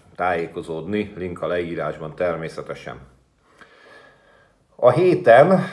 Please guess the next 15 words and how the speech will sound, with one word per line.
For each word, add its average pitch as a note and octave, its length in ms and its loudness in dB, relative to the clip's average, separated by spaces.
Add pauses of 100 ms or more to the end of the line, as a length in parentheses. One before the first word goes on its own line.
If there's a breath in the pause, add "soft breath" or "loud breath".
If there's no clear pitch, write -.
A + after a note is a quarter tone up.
(1000 loud breath)
ez A2 260 4
most, A2+ 460 2
ö, G#2+ 340 6
nem A#2+ 280 -2
a F#2 120 -4
hétvége, A#2+ 800 -4
hanem F#2 240 -8
a F2 40 -6
jövő F#2+ 400 0
hét, G#2+ 360 -4
ugye G2 180 -6
november F2+ 480 -4
elsején, F#2 680 -4
ö, D#2+ 240 -10 (500 loud breath)
ö, D2+ 320 -10